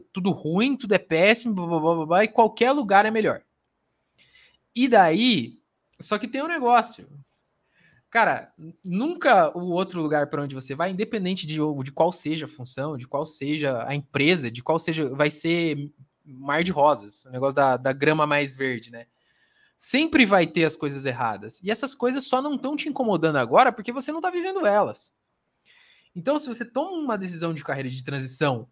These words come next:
por um motivo errado, por um motivo que não faz tanto sentido, ou por escapar, por, enfim, porque eu quero ganha-, só ganhar mais, ou qualquer coisa do tipo, o que que vai acontecer? Passou seis meses, você já vai tá de saco cheio da tua função nova, você vai tá entediado, você vai tá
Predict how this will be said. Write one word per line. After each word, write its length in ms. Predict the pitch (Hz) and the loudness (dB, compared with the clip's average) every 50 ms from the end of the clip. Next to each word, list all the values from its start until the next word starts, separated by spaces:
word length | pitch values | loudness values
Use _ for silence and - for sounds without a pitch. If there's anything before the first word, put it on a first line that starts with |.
| _ _ _ _ _ _ | _ _ _ _ _ _
por 140 | - 208 220 | -2 0 2
um 80 | 240 | 2
motivo 360 | 220 196 - - 202 180 165 160 | 2 2 0 0 -2 -2 0 -2
errado, 600 | 131 - - - 143 160 196 208 160 135 127 127 | -2 0 0 2 4 6 4 4 2 -4 -12 -12
por 100 | - 143 | -12 -12
um 40 | 147 | -10
motivo 300 | 151 156 151 - 160 156 | -10 -10 -10 -12 -10 -8
que 100 | - 160 | -6 -6
não 120 | 165 170 | -4 -4
faz 280 | 165 - 185 175 170 - | -2 -2 -2 -2 -2 -4
tanto 260 | - 180 165 165 160 | -8 -8 -8 -8 -10
sentido, 640 | - - 127 120 - - - 180 202 220 175 139 135 | -14 -12 -12 -12 -12 -8 -4 -2 -2 -2 -2 -2 -4
ou 140 | 135 135 - - _ _ _ | -6 -6 -12 -20 _ _ _
por 100 | - 165 | -14 -12
escapar, 840 | 165 160 - - 165 - - - 123 117 147 175 175 151 131 113 - _ | -12 -6 -4 -4 -4 -2 0 2 6 8 8 10 8 8 6 2 -2 _
por, 360 | - 147 156 165 160 151 147 | -8 -4 -2 -2 -2 -2 -4
enfim, 680 | 156 170 - - - - 123 143 170 185 175 151 131 - | -4 -6 -8 -10 -12 -10 -6 -4 -2 -2 -2 -2 -4 -6
porque 200 | - 135 135 165 | -8 -6 -4 -4
eu 60 | 156 | -6
quero 600 | 151 - - 135 143 151 160 160 151 143 127 - - _ _ _ _ _ _ | -4 -4 -2 0 2 4 4 6 4 4 2 0 -4 _ _ _ _ _ _
ganha-, 280 | - 151 165 160 139 139 | -8 -6 -6 -6 -8 -10
só 320 | - - - 170 170 202 | -12 -4 2 4 4 4
ganhar 240 | 202 190 175 165 151 | 4 4 0 0 -2
mais, 340 | 135 123 131 151 170 160 147 | -2 -2 -2 0 0 0 -2
ou 140 | 160 170 170 | -2 -4 -6
qualquer 240 | 165 143 160 151 | -6 -8 -8 -6
coisa 180 | 143 143 131 131 | -6 -6 -6 -4
do 60 | 131 | -4
tipo, 340 | - - 247 247 - - 139 | -2 -2 -2 -4 -4 -6 -10
o 80 | 120 - _ _ _ | -10 -12 _ _ _
que 100 | - 233 | -20 -8
que 60 | 214 | 0
vai 120 | 247 277 269 | 2 2 2
acontecer? 420 | 277 294 269 285 254 - 262 202 - | 2 -2 -8 -8 -6 -4 -4 -4 -4
Passou 280 | - 196 196 - 262 | -4 -6 -6 -6 -8
seis 440 | 247 - - 254 277 277 262 208 180 | -8 -8 -6 -6 -4 -4 -4 -4 -4
meses, 380 | 165 165 185 220 226 190 180 - | -4 -4 -4 -4 -4 -6 -8 -8
você 80 | 190 | -8
já 100 | 185 190 | -6 -6
vai 120 | 196 208 208 | -6 -6 -4
tá 160 | - 214 202 | -4 -6 -6
de 100 | 202 - | -6 -6
saco 240 | - 202 202 - - | -6 -6 -6 -6 -6
cheio 220 | - - 202 208 | -4 -2 -2 -2
da 80 | 190 185 | -2 -4
tua 140 | - 160 | -6 -8
função 360 | - - 156 143 - - 143 131 | -8 -8 -8 -8 -8 -6 -4 -2
nova, 400 | 123 123 127 139 160 180 180 165 | 0 2 4 6 6 4 2 -2
você 140 | - - | -4 -2
vai 100 | 156 151 | -2 -2
tá 120 | 147 - 160 | 0 0 -2
entediado, 640 | 160 - 160 156 143 127 123 120 127 135 156 151 143 | -2 0 0 0 0 0 2 4 4 4 4 4 0
você 120 | - - | -4 -4
vai 120 | 139 139 139 | -4 -4 0
tá 360 | 135 151 151 156 143 135 - | 4 6 6 8 6 6 2